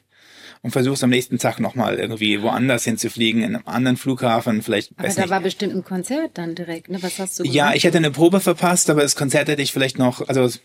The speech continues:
Speaker 1: das war so der Plan.
Speaker 2: Mhm.
Speaker 1: Aber bis es dann soweit war, mittlerweile war's schon Nachmittag und nach dem ganzen Theater. Und dann kam ich wieder in diesen Zollbereich, da musste man erstmal klingeln, bis man wieder reingelassen wird in diesen sicheren Bereich vom Zoll.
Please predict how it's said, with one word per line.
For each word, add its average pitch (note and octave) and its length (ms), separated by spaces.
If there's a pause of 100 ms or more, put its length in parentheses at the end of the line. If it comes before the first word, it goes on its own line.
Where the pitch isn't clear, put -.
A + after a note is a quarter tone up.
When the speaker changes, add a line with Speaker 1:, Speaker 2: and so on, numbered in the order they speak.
Speaker 1:
das D#3 160
war C#3+ 100
so C3+ 100
der B2+ 220
Plan. C#3 440 (100)
Speaker 2:
Mhm. G#3+ 420
Speaker 1:
Aber D3 360
bis D#3+ 160
es E3+ 80
dann D#3+ 160
soweit C3+ 400
war, D3 440 (280)
mittlerweile B2+ 440
war's A#2 140
schon A2 280
Nachmittag D3+ 760
und B2+ 560
nach A#2+ 140
dem A#2 160
ganzen A#2+ 280
Theater. A#2 520 (580)
Und A#2 80
dann A#2 100
kam B2 220
ich - 140
wieder C3+ 180
in B2+ 80
diesen A2 240
Zollbereich, C3 800
da A#2+ 80
musste A#2+ 240
man A#2 140
erstmal A2+ 260
klingeln, A#2+ 420
bis A2+ 140
man A2+ 100
wieder A2 180
reingelassen A2 600
wird G#2+ 160
in G#2 80
diesen G2+ 480
sicheren G#2 360
Bereich G#2 380
vom G#2+ 160
Zoll. G#2 220